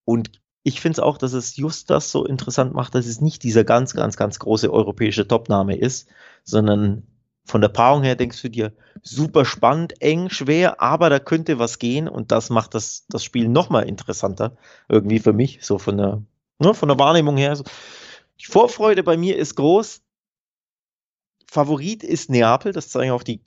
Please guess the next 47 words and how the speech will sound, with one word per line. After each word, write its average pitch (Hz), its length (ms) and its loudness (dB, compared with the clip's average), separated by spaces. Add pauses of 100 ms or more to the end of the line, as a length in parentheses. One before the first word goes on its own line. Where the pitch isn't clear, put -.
(100)
die 117 80 -4
Quoten. 110 460 0 (580)
Es 110 180 -4
gibt - 200 -12
zwei 113 240 4
zwanziger 127 360 -2
Quoten 120 240 -4
im 113 80 -4
Schnitt 107 220 -10
auf - 160 -10
den 113 140 -2
Auswärtssieg - 920 2
der - 80 0
Neapolitaner 104 840 2
in 139 180 -2
Frankfurt - 580 -2 (260)
und 107 240 -4
drei 113 200 4
dreißiger 139 680 0
auf 127 160 -6
die - 140 -8
S - 180 -8
G 113 80 -8 (280)
E. - 80 -8
Also 101 200 -2
das 107 180 -4
zeigt 123 220 0
schon 110 120 -2
auf, 139 280 2
das 135 320 0
wird 151 220 0
hier 196 400 0 (420)
knackig. 190 600 -2 (2250)
Sehen 208 360 0
wir 220 160 2
den 214 120 -4
Frankfurt-Sieg? 208 840 -6
Ich - 220 -6
sehe 143 160 2
ihn 113 80 0
ehrlich 104 240 -2
gesagt 92 300 0
nicht. 90 200 -2
Das 117 140 2
wär, 110 100 4
für - 260 0
mich 151 380 -2